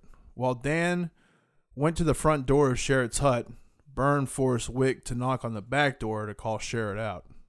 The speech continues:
Sherritt threw open the door and asked Wick what he wanted, then replied that he was lost. Sherritt then joked with his neighbor as Belle, his wife, told him to give him directions.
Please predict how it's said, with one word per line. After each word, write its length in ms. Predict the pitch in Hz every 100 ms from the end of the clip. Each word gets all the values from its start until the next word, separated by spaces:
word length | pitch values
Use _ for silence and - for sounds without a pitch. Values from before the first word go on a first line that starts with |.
| _ _ _ _ _ _ _ -
Sherritt 420 | - 190 190 -
threw 260 | 160 233 220
open 200 | 170 147
the 80 | 127
door 240 | 123 127
and 80 | 123
asked 280 | 139 - 135
Wick 220 | 139 131
what 140 | 123
he 60 | 113
wanted, 420 | 117 131 131 120
then 120 | 120
replied 480 | 113 - 123 127 123
that 120 | 107
he 120 | 123
was 240 | 120 95 107
lost. 680 | 104 143 117 80 - - - - -
Sherritt 440 | - 170 165 160 - _ _ _ _ _ _ _ _ -
then 240 | 156 151
joked 380 | 120 127 151 156
with 100 | 143
his 160 | 123 117
neighbor 320 | 135 143 120
as 160 | 117 120
Belle, 400 | 131 156 143 131
his 200 | 113 117
wife, 500 | 123 160 135 - -
told 440 | - 190 202 165
him 180 | 131 123
to 60 |
give 200 | 120 120
him 60 | 127
directions. 760 | 110 143 156 - 98 - -